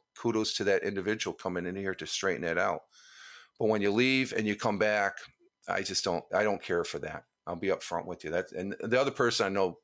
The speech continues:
probably disagrees, but I don't care. It's their bag of donuts. Richard Roberts, "A shirtless Nazim will present <laughs> additional pieces of art." <laughs> And Jeeves, "They should be blocked."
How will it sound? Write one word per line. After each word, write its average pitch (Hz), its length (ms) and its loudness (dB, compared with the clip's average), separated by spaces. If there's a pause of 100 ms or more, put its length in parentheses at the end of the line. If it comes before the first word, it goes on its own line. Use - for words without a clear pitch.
probably 95 260 2
disagrees, 85 680 -4
but 82 140 -4 (240)
I 87 80 0
don't 87 180 -6
care. - 300 -6 (600)
It's - 180 -4
their 110 120 2
bag 90 240 0
of 82 80 -8
donuts. 85 540 -6 (520)
Richard 98 840 0
Roberts, 101 440 -2
"A 117 60 -8
shirtless 110 640 -2
Nazim 98 420 -6
will 90 120 -4
present 95 520 -6 (220)
<laughs> - 100 -6
additional - 520 2
pieces - 520 0
of 120 180 2
art." - 540 -6 (140)
<laughs> - 60 -10 (880)
And 117 160 2
Jeeves, 123 460 2
"They 120 160 4
should 117 240 0
be 113 180 2
blocked." 98 540 2